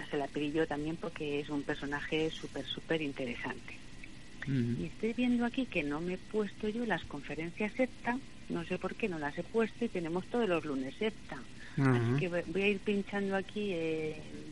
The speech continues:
Speaker 1: grupo epta.
Speaker 2: Efectivamente, que ya han comenzado
Speaker 1: Sí, sí, sí,
Speaker 2: esta
Speaker 1: es que me lo he puesto esta tarde todo al día, así un poco, digo, a ver qué, qué cuento luego, ¿no?
Speaker 2: De enero a marzo, ahí, ¿eh?
Speaker 1: <laughs> Sí, sí, además son bastante, bastante buenas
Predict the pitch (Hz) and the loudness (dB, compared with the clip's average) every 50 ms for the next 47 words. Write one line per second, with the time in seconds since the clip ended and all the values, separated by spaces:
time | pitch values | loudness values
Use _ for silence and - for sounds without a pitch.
0 | 151 156 156 156 - - 175 185 208 226 226 - 139 131 117 - 131 120 - - | -8 -8 -8 -6 -4 -4 -2 0 0 0 4 6 6 8 8 8 6 8 8 8
1 | 135 127 123 131 143 143 - 147 131 123 123 127 127 127 127 123 120 123 123 123 | 8 8 8 8 8 8 6 8 8 10 10 10 8 8 8 6 6 6 8 8
2 | 123 117 107 - 139 131 123 123 123 123 127 127 - - - - 127 123 123 123 | 8 8 8 8 8 10 10 10 10 10 10 10 8 6 6 6 8 8 8 10
3 | 120 120 - 202 214 214 - 240 - - 208 - 170 170 - 170 165 151 156 156 | 10 10 10 8 8 8 6 6 6 4 6 6 6 8 8 8 8 8 6 6
4 | 151 139 160 151 160 151 147 143 139 143 147 175 180 175 156 151 - - 147 143 | 6 4 2 2 2 2 2 2 4 6 6 8 8 8 6 4 2 0 -2 -2
5 | 131 - 151 143 - - 147 147 143 135 139 135 156 - - - 170 165 156 147 | 0 0 -2 -2 -2 -4 -2 -2 -2 -2 -2 -4 -4 -4 -4 0 0 0 0 0
6 | - - 165 147 - - 160 156 143 - 147 135 143 147 160 160 156 143 139 131 | 0 -2 -2 -2 2 2 2 2 2 -2 -4 -4 2 4 4 6 6 4 2 0
7 | 127 - - 156 165 185 196 - - 135 131 127 131 131 127 127 127 131 131 127 | 0 -2 -2 -2 -4 -4 -4 0 4 6 8 10 12 12 12 12 12 12 12 12
8 | 127 123 131 165 208 190 170 - - - 131 131 131 143 165 185 170 135 131 127 | 12 12 12 12 12 12 10 8 6 6 6 8 10 10 12 12 12 12 12 12
9 | - - - - - - - - - - 160 151 202 196 - 175 190 202 202 196 | 12 12 12 10 10 10 10 10 8 8 8 8 8 6 6 6 6 6 6 6
10 | 156 151 147 151 160 170 - 196 196 196 190 190 180 170 - - 170 156 151 147 | 6 6 6 4 4 4 4 4 4 4 4 2 2 0 0 -2 -4 -2 -2 -2
11 | 147 147 139 135 - - - - 151 151 143 - 160 160 160 151 151 170 185 190 | -2 -2 -2 -4 -6 -8 -6 -6 -6 -4 -2 0 0 2 2 2 2 0 0 0
12 | 180 185 | 0 -2